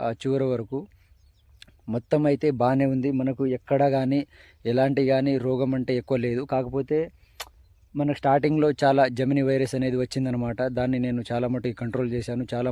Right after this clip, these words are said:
మందులు స్ప్రే చేశాను దానికి నేను. ఇప్పుడైతే మన తోట బాగానే ఉంది, ప్రజెంట్ సిచ్యువేషన్లో సూపర్గా ఉంది, ఎలాంటి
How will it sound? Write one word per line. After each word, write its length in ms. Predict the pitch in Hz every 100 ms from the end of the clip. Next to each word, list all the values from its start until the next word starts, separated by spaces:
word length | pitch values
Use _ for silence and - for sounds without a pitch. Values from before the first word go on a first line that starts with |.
| 120
మందులు 240 | 120 131 120
స్ప్రే 160 | 131 127
చేశాను 300 | 117 123 120 113
దానికి 240 | 117 110 120
నేను. 160 | 120 131 - _ _ _ - _ _ _ _ _ _ -
ఇప్పుడైతే 340 | 131 170 165 151 147
మన 80 | 135 139
తోట 180 | 135 143 135 123
బాగానే 240 | 131 135 127
ఉంది, 200 | 123 131 147
ప్రజెంట్ 400 | 123 120 127 117 131 135
సిచ్యువేషన్లో 600 | 117 127 120 - 117 120 131 - _ - -
సూపర్గా 400 | 127 127 127 131 123
ఉంది, 180 | 120 143 - - _ - 117
ఎలాంటి 320 | 131 139